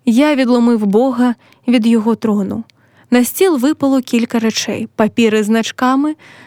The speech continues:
троє трісочок, і зернятка, і рижу. Жодного камінчика.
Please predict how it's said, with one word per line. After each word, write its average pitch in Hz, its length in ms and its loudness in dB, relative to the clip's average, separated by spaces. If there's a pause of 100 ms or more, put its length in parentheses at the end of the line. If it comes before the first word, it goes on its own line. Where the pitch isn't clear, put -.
(100)
троє 294 280 0
трісочок, 220 800 -2 (640)
і 254 120 2
зернятка, 240 880 0 (520)
і 254 120 0
рижу. 202 360 -2 (1400)
Жодного 302 600 2
камінчика. 262 720 -2